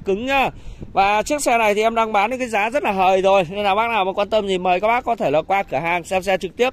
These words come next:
tại Đông Sơn, Thủy Nguyên, Hải Phòng. Đấy, một mẫu xe lành bền, tám chỗ ngồi rộng rãi. Con này thì được cái là máy số thì còn zin, xe còn cứng và chất xe thì ổn định luôn cho các bác. Đấy, bác nào mà quan tâm đến cái dòng xe này thì bên em Vũ Duy Ô tô là chuyên những cái dòng xe Innova giá rẻ.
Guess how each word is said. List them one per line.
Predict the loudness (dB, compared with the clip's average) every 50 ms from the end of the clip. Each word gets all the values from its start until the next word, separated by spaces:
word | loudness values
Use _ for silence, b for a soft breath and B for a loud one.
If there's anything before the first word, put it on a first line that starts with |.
| -4 -4
tại | -4 -4 -4 -6 -4
Đông | -4 -4 -4
Sơn, | -2 -4 -4 -4
Thủy | -4 -6
Nguyên, | -6 -4 -4
Hải | -4 -4
Phòng. | -2 0 0 0 0 -2 B B B B B B B B B B
Đấy, | 0 0 0 0 -2
một | -6 -8 -4
mẫu | -2 0 0 0
xe | -2 -2 2 2 4 6 6 6 6 6 6 6 4 4 4
lành | 2 2 0 2 2
bền, | 2 2 2 2 -2
tám | -2 -2 -2 -2 -2
chỗ | -2 -2 0 2
ngồi | 2 2 2 2
rộng | 0 0 0 0
rãi. | 0 0 0 0 -2 -4 B B B B B B -4
Con | -2 0
này | 2 2 0 2
thì | 2 4
được | 4 4 2 2 0
cái | 0 0 2 2
là | 0 0
máy | 0 0 0 0 -2
số | 0 2 2 2 4 2
thì | 0
còn | -2 0 -2 -2
zin, | 2 2 2 2 2 0 -4 -14
xe | -6 -2 0 2 2 2 0 -2 -2 -2
còn | -2 -2 -2 0
cứng | 2 2 2 2 0 -2
và | 0 0 0
chất | 2 -2 -4 -2 -2
xe | 0 2 4 4 2
thì | 0 -2
ổn | -2 -2 -2 -2
định | -2 -6 -2 0
luôn | 0 0 0 0
cho | -2
các | 0 2
bác. | 2 2 2 0 b b b b b b b b
Đấy, | 0 2 2 0 0
bác | -2 -2 0
nào | 2 2 2 4
mà | 2 2
quan | 2 2 2 2
tâm | 2 2 2
đến | 0 -2
cái | 0
dòng | 0 0 0 0
xe | 2 4 4 6
này | 6 4 2
thì | 0 0
bên | -2 0 2
em | 2 0 0
Vũ | 0 -4
Duy | 0 2 2
Ô | 2 2 2
tô | 0 2 2
là | 2 0
chuyên | 2 2 2 2 2 0
những | -4 -4
cái | -4 0
dòng | 0 0 0 0
xe | 2 2 2 2
Innova | 2 0 -2 -2 -2 0 2 0 2 2
giá | 2 0 2
rẻ. | 2 0 2 0 -2